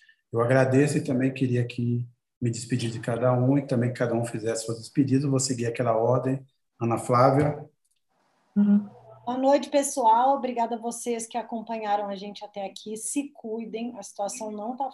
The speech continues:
Speaker 2: fácil. Fiquem em casa, use máscara, use álcool em gel. E é isso aí. Bom final de semana a todos.
Speaker 1: Thaís.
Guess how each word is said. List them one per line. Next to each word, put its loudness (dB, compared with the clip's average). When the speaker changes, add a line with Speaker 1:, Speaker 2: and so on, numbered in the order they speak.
Speaker 2:
fácil. -8
Fiquem -2
em -12
casa, -6
use -4
máscara, -12
use -2
álcool 0
em -10
gel. -8
E -6
é 0
isso -2
aí. -2
Bom -4
final -4
de -12
semana -4
a -8
todos. -12
Speaker 1:
Thaís. 4